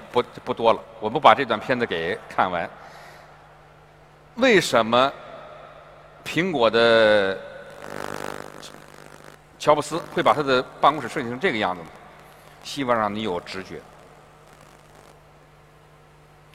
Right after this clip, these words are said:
所以我最后要跟大家说一句话：我们都认为我们的所有的人文教育是为了培养人的一种固化的思维，但是我最后说，一切教育若不是以培育人的多元化思维为目的，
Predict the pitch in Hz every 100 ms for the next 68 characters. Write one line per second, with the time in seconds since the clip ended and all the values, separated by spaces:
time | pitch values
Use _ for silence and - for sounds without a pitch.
0 | - - 135 135 110 - - - - 131
1 | 190 147 123 123 117 110 123 110 107 95
2 | - - - - - - - - - -
3 | - - - 170 208 277 240 185 190 143
4 | 156 190 190 147 170 175 175 143 123 117
5 | 165 156 135 123 113 101 - - - 170
6 | 156 120 120 151 147 120 110 247 143 110
7 | 101 - 113 85 - - - - - 151
8 | 143 123 175 143 - 143 156 - - -
9 | - - - - 156 370 381 285 190 220
10 | 147 127 165 302 220 - 240 233 170 -
11 | - 208 170 208 214 277 214 160 175 139
12 | - 185 165 139 190 117 95